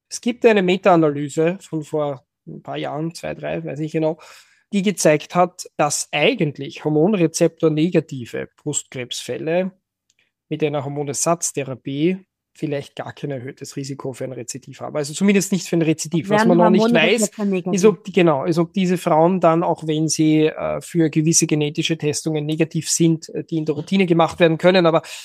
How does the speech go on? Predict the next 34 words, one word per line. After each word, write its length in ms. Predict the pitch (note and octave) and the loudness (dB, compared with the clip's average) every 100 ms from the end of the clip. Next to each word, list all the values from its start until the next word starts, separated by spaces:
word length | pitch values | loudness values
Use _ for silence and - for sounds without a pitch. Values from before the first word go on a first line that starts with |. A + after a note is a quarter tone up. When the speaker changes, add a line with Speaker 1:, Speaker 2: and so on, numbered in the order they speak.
| - | -18
Speaker 1:
vielleicht 440 | - F#3+ E3+ - | -2 4 4 2
nicht 200 | F3 - | -10 0
doch 220 | G#3 F3 - | 0 0 -2
ein 160 | F#3 | -4
erhöhtes 540 | E3+ F3 E3+ E3+ D3+ - | 0 0 0 0 -4 -4
Risiko 640 | D#3 D3 D3 D3+ C#3 - _ _ | -4 -6 -2 0 0 -4 _ _
Speaker 2:
Mhm. 180 | F3 E3 | -16 -8
Speaker 1:
familiär 400 | E3 D#3+ D#3 D3+ | 0 0 2 0
genetisch 540 | C#3+ D#3 C#3+ - D3+ C#3 | 0 -2 -4 -4 -6 -4
haben, 240 | C#3 D#3 | -6 -8
überhaupt 440 | G3 F#3 F#3 G3 - | -4 0 0 0 -4
für 100 | F3+ | -4
Brustkrebs. 560 | G#3 F#3 - G3+ - | -4 -4 0 0 2
Daher 440 | F3 D#3+ D#3+ E3 - _ _ _ - | 2 4 4 2 -4 _ _ _ -10
ist 240 | E3 - | -8 -4
die 80 | E3 | -2
Frage 340 | - C#3+ D3 | 0 0 0
nach 180 | D#3+ D3+ | 0 -2
der, 200 | - D3+ _ | -4 -8 _
die, 100 | E3 | -2
nach 160 | D3+ C#3+ | -2 -2
dem 200 | D#3 D3+ | -6 -4
Zweitereignis, 1400 | - D#3 E3 G3 - _ _ - C#3+ C3 B2+ D3+ G3 D#3 | 0 4 4 2 -6 _ _ -4 -4 -4 -6 -6 -6 -6
also 140 | D3+ | -4
nach 160 | D3+ D#3 | -4 -4
einem 220 | D3 C3 | -6 -6
zweiten 520 | - D#3+ E3+ E3+ D3 | 0 2 2 0 -6
Krebs, 380 | - C3+ - - | -6 -12 -12 -10
ist 160 | D#3 | -8
auch 140 | D3 - | -8 -4
immer 240 | G#3 F3 | 0 2
die 100 | D#3+ | 0
große 300 | D#3 D3+ - | -2 -4 -6
Frage, 460 | - C#3 C3 F#3 | -8 -8 -6 -6